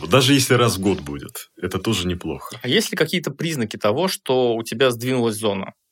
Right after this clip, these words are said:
Speaker 2: Вот такие внутренние, чтоб человек сам понял.
Speaker 1: М,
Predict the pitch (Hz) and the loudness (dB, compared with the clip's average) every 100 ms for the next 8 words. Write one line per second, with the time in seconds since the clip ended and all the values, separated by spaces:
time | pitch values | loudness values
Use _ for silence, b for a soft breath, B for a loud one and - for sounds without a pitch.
0 | _ _ _ _ 127 135 123 120 143 113 | _ _ _ _ -2 2 2 2 2 0
1 | 101 104 107 - 131 - 117 113 110 92 | -6 -6 -2 0 2 2 0 0 -4 -4
2 | - 143 127 | -10 -6 -2